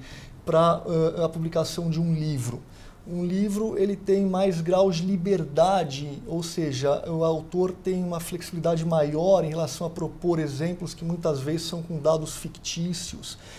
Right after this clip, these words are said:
Ele pode propor um livro didático que vai servir, por exemplo, para usufruto num curso de graduação ou pós-graduação, né? E a diferença disso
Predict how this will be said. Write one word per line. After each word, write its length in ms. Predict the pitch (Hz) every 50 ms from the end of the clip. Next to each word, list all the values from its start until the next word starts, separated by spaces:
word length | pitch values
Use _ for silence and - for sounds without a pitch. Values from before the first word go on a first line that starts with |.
| - - - - -
Ele 160 | 156 156 151
pode 300 | - 175 180 175 165 165
propor 420 | - 175 165 165 - 175 175 175
um 120 | 170 170 160
livro 280 | 165 175 165 165 -
didático 760 | 156 151 147 131 127 127 156 175 190 185 - - - - -
que 140 | - - 151
vai 160 | 139 151 156
servir, 380 | 151 - - 156 139 131 160 160
por 180 | - 170 156
exemplo, 440 | 151 143 127 143 151 165 165 170 165 - -
para 300 | 170 165 175 170 165 160
usufruto 600 | 151 139 156 151 - - - 151 160 165 165 165
num 120 | 151 147
curso 320 | 147 - - 160 160 - -
de 120 | 160 147
graduação 640 | 143 147 151 147 143 135 127 - - - - 147 147
ou 100 | 147 139 135
pós-graduação, 1080 | - - 147 143 139 139 147 139 139 139 131 127 - - - 156 147 139 135 127 131 - - - - - - -
né? 200 | - 147 156 165 165 - - - - - -
E 80 | 180
a 20 | 180
diferença 560 | 180 - - 214 208 214 214 208 - 190 170
disso 400 | 131 139 175 202 - - -